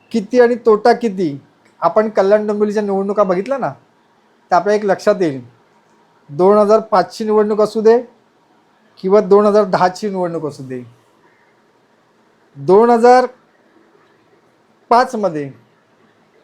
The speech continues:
कधी नव्हे ते राष्ट्रवादीला इथे जागा जास्त मिळाल्या होत्या आणि दोन हजार दहामध्ये मनसेने अठ्ठावीस नगरसेवक निवडून आणले होते,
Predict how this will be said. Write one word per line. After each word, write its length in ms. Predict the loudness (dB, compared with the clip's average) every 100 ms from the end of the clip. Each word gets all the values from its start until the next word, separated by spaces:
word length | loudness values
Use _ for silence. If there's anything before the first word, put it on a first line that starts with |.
| _ _ _ _ _ _ _ _ 0
कधी 320 | 2 4 2
नव्हे 280 | 4 4 4
ते 220 | 4 4
राष्ट्रवादीला 640 | 4 -2 2 2 2 0
इथे 220 | -2 -2 2
जागा 260 | 2 4
जास्त 220 | -2 -4
मिळाल्या 340 | -6 -4 -4 -6
होत्या 220 | -8 -14 -14 _ _ _ _ _ _ _ _ _ _ _ _ _ _ _ _ _ _
आणि 180 | -8 -8
दोन 280 | 0 2 2
हजार 220 | 4 2
दहामध्ये 680 | 2 0 0 0 -6 -8 -12 _ _ _ _ _ _ _ _ _ _ _ _ -12
मनसेने 1040 | -2 -2 -2 4 4 4 -4 -6 -8 -12 _ _ _ -4
अठ्ठावीस 480 | -4 -2 -2 -2 -4
नगरसेवक 400 | -6 -6 -6 -8
निवडून 320 | -8 -10 -6 -6
आणले 220 | -6 -8
होते, 340 | -10 -14 -16